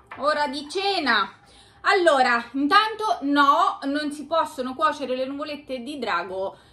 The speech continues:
nella friggitrice ad aria. L'abbiamo appena scoperto perché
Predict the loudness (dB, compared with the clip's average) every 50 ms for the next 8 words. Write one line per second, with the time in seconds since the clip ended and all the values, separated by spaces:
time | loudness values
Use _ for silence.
0 | _ _ _ _ -4 -2 0 0 0 0 0 0 -2 -2 -2 -4 -6 -8 -8 -8
1 | -6 -4 -6 -4 -4 -4 -2 0 0 0 2 0 0 0 -2 -6 -12 -18 _ _
2 | _ _ _ -20 -20 _ _ _ _ _ _ _ -20 -20 _ _ -12 -10 -10 -10
3 | -10 -10 -10 -10 -10 -10 -10 -8 -8 -6 -2 0 0 0 0 0 -4 -6 -4 -4
4 | -4 -2 -2 -2 -4